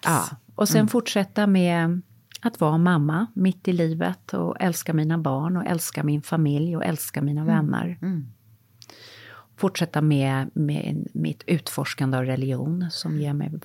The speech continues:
Speaker 1: väldigt mycket
Speaker 2: Mm.
Speaker 1: energi. Ja.
Speaker 2: Det är ju ett ledord, det här utforskande.
Speaker 1: Ja. Ja, men det är du som har
Speaker 2: Att man
Speaker 1: lärt mig det.
Speaker 2: Har jag? Nej, det vet jag
Speaker 1: Jo,
Speaker 2: inte.
Speaker 1: men det, det, det är ju ett prövande
Speaker 2: Mm.
Speaker 1: förhållningssätt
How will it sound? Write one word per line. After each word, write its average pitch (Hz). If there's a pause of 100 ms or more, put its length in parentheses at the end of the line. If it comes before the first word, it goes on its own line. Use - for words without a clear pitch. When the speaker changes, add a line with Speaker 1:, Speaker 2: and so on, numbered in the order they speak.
Speaker 1:
väldigt -
mycket -
Speaker 2:
Mm. 143
Speaker 1:
energi. 175 (1040)
Ja. 220 (500)
Speaker 2:
Det 208
är 202
ju 190
ett 160
ledord, 170
det 175
här 160
utforskande. 208
Speaker 1:
Ja. 170 (240)
Ja, 170
men 180
det 208
är 190
du 220
som -
har 170
Speaker 2:
Att -
man 151
Speaker 1:
lärt -
mig 143
det. 147
Speaker 2:
Har 180
jag? 269
Nej, 160
det 170
vet 165
jag 165
Speaker 1:
Jo, 165
Speaker 2:
inte. 170
Speaker 1:
men 196
det, 214
det, 202
det 196
är 196
ju 196
ett 196
prövande 190
Speaker 2:
Mm. 165
Speaker 1:
förhållningssätt 170